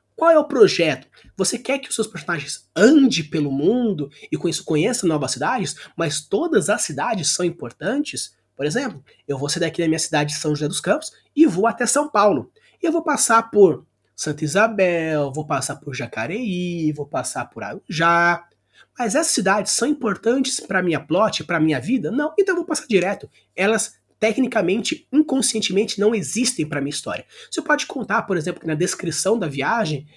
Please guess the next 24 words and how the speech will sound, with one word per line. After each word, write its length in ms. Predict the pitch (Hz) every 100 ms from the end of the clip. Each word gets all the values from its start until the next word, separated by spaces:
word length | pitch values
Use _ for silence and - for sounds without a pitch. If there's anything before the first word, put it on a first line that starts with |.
| _ -
passou 280 | 226 220 226
pela 140 | 208
cidade 260 | - 147 -
X, 420 | - 262 233 -
pela 140 | 156
cidade 280 | 147 156 110
Y, 460 | 143 220 147 - 147
pelas 220 | 147 -
placas 400 | - 185 - 139
de 80 | 135
bem-vindo. 680 | 127 120 170 233 220 196 196 _ - -
Porém, 420 | - 294 277 269 _ -
não 120 | 370
necessariamente 540 | 359 - 285 269 269
caso 260 | - 240 233
não 120 | 247
seja 340 | 247 - 226 208
importante. 520 | 156 202 196 156 147
Você 60 |
pode 160 | - 254
simplesmente 280 | 262 254 254
falar 140 | 220
assim 180 | 208 202
que 180 | 226